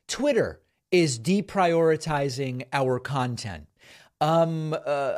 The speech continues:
ideas that are simply questioning the status quo and conventional wisdom of covid vaccines are being shut down and we are being silenced and blah, blah, blah, blah, blah.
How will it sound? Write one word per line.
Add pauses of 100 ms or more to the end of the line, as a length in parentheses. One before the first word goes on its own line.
ideas
that
are
simply
questioning
the
status
quo (340)
and
conventional
wisdom
of
covid
vaccines
are
being (180)
shut
down
and
we
are
being
silenced
and
blah,
blah,
blah,
blah,
blah.